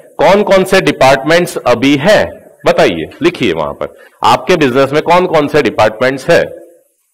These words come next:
जैसे एक accountancy का काम अपना होता है, तो उसको हम accounts department बोलते हैं, ठीक है? उसमें लोग हैं कि नहीं है, सब आप ही करते हैं, वो सारी बातें नहीं है। कितने काम होते हैं आपके धंधे में, वो बताइए। अगर फैक्ट्री है, तो आप लिखेंगे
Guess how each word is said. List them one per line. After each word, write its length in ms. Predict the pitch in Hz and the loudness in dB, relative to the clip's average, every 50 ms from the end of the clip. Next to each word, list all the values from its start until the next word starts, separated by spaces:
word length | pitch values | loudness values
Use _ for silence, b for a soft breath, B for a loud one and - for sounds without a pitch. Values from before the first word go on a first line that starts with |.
| _ _ _ _ _ _ _ _ _ _ B B B B B B 110 | _ _ _ _ _ _ _ _ _ _ B B B B B B 0
जैसे 280 | 127 131 127 156 156 | 0 0 2 2 2
एक 120 | 160 156 143 | 2 2 2
accountancy 680 | 120 - 143 143 156 160 156 156 156 151 - 160 156 | 0 2 2 2 2 2 2 0 0 0 0 -2 0
का 120 | 156 156 | 2 0
काम 260 | 143 135 131 131 139 139 | 2 2 2 2 2 2
अपना 240 | 135 135 135 139 | 0 -2 0 0
होता 380 | 135 123 120 120 - 143 139 139 | 2 2 2 0 2 2 2 2
है, 200 | 113 92 82 82 | 2 2 -2 -2
तो 400 | 92 - - _ - 147 131 120 | -4 -10 -16 _ -2 -2 -2 -2
उसको 200 | 113 - - 135 | -2 -2 -2 0
हम 220 | 127 139 156 185 - - | 0 0 -2 -2 -2 -2
accounts 400 | 151 151 180 175 180 180 - - | -2 2 2 2 2 2 0 0
department 560 | 139 139 - 117 110 107 - 113 104 98 92 | -2 0 2 2 2 2 2 0 -2 -2 0
बोलते 340 | 87 85 82 78 - - 76 | -2 -2 -4 -4 -4 -8 -8
हैं, 180 | 69 73 76 71 - _ _ _ _ _ _ _ _ _ _ _ _ _ _ _ _ _ _ _ - | -8 -8 -10 -14 -14 _ _ _ _ _ _ _ _ _ _ _ _ _ _ _ _ _ _ _ -8
ठीक 160 | 113 131 190 | -6 -4 -4
है? 260 | 185 156 - - - - _ - | -4 -6 -6 -12 -20 -18 _ -4
उसमें 300 | 113 123 - 151 160 160 | -4 -2 0 2 2 2
लोग 340 | 139 131 135 147 170 180 160 | 4 4 4 4 4 4 4
हैं 160 | 165 165 170 | 4 4 4
कि 180 | 170 170 175 175 | 2 2 0 2
नहीं 220 | 170 165 165 165 | 2 2 2 2
है, 180 | 156 165 165 156 | 2 2 0 2
सब 100 | 160 160 | 2 2
आप 300 | 160 151 127 123 - 165 | 4 4 2 2 2 2
ही 100 | 165 156 | 2 2
करते 280 | 170 160 165 - 170 | 4 2 2 4 2
हैं, 80 | 160 151 | 2 4
वो 120 | 151 165 | 4 2
सारी 280 | 160 165 160 165 175 165 | 2 2 2 2 4 4
बातें 280 | 165 160 165 165 165 | 2 2 2 2 0
नहीं 120 | 165 170 160 | 0 2 0
है। 60 | 139 | -2
कितने 480 | - - 156 156 156 175 170 185 190 185 | -2 -2 -4 -4 -2 0 0 2 0 0
काम 360 | 190 147 143 147 160 175 175 | 0 2 2 4 4 2 2
होते 320 | 147 139 139 135 139 156 | 2 0 0 0 2 2
हैं 120 | 147 143 147 | 2 4 4
आपके 360 | 143 135 123 - - 139 127 | 4 4 2 2 0 0 0
धंधे 300 | 117 113 113 110 113 107 | 0 0 0 0 0 0
में, 100 | 107 101 | 0 0
वो 140 | 107 123 120 | 0 2 0
बताइए। 320 | 113 107 - 95 87 87 | 0 0 0 0 0 0
अगर 220 | 95 101 127 139 | 0 0 0 0
फैक्ट्री 420 | - - 139 135 - - 180 180 160 | 2 0 -2 -2 0 0 2 4 4
है, 100 | 127 98 | 2 2
तो 340 | - - - - - - 147 | 0 -6 -14 -8 -2 0 2
आप 160 | 151 151 156 | 2 2 0
लिखेंगे 440 | 151 127 139 143 139 139 147 180 | -2 0 0 0 0 2 2 0